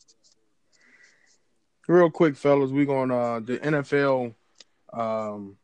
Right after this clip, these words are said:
the new catch rule was passed thirty-two to nothing vote. And here, here are the guidelines. R-, real quick, we'll touch on that. Control of the ball, 'cause this, this, this catch thing has been a problem in the N F L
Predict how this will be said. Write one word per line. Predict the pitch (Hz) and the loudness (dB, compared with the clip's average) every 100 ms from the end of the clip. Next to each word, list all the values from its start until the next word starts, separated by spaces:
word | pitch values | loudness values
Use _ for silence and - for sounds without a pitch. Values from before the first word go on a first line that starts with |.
| _ _ _ | _ _ _
the | - 120 | -6 -2
new | 123 147 | 2 2
catch | 143 156 143 147 | 2 0 2 2
rule | 135 | 0
was | 123 117 | 0 -8
passed | - 127 120 113 - | -4 -4 -4 -8 -4
thirty-two | 131 131 123 - 127 123 117 110 | -2 -2 -6 -4 -2 -2 -4 -10
to | - | -14
nothing | 110 120 117 107 | -8 -6 -6 -8
vote. | 101 117 113 - _ _ _ _ - | -6 -2 -2 -4 _ _ _ _ -8
And | 113 107 | -6 -4
here, | 104 104 156 151 | -4 2 4 4
here | 135 147 | 4 2
are | 127 | 2
the | |
guidelines. | 113 123 120 113 107 101 101 | 2 4 4 0 -6 -8 -10
R-, | 101 62 - | -14 -16 -14
real | 117 113 | -8 -8
quick, | 110 - 107 | -6 -6 -4
we'll | 110 | -4
touch | 104 123 113 104 | -4 -4 -6 -8
on | 101 | -10
that. | 101 92 _ _ _ _ _ _ _ | -12 -12 _ _ _ _ _ _ _
Control | - 110 - 147 170 175 | -4 -4 2 6 6 6
of | 170 | 4
the | 180 | 0
ball, | 139 110 104 110 117 | 0 -2 -2 -6 -6
'cause | 127 123 | -6 0
this, | 151 165 | 2 2
this, | 139 143 - - | 0 -4 -6 -12
this | 131 - | -12 -2
catch | 160 147 - | 0 0 -2
thing | 139 127 | -8 -6
has | 117 | -8
been | 117 | -10
a | 113 | -10
problem | - 127 123 120 113 107 | -4 -2 -2 -4 -12 -14
in | |
the | 113 | -14
N | 113 113 | -12 -14
F | - | -6
L | 120 117 104 | -2 -2 -4